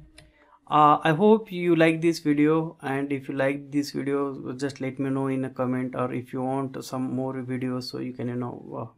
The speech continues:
uh, also mention into the comment box, so that, uh, I will get, uh, idea about what type of content you want to, uh, know from.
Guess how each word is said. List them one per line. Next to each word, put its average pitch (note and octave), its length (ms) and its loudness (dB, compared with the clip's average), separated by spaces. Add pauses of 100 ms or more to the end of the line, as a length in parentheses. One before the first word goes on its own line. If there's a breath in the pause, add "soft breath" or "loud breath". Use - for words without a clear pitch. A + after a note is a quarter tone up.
(120)
uh, C3+ 100 -14
also C3 220 -8
mention B2+ 380 -6
into B2+ 320 -8
the B2 100 -10
comment B2 400 -4
box, D3+ 240 -4
so C3 140 -8
that, A#2+ 260 -6
uh, A#2 80 -6 (420 loud breath)
I B2 100 -2
will B2+ 160 -2
get, C3 380 -2
uh, A#2 120 -2 (260)
idea C3 500 -2
about B2 680 -4
what A#2+ 440 -8
type B2 200 -4
of A#2 140 -8
content A#2+ 360 -6
you A#2+ 220 -6
want A#2 320 -6
to, A#2+ 260 -6 (240)
uh, A#2+ 240 -8
know B2 260 -6
from. A#2+ 200 -10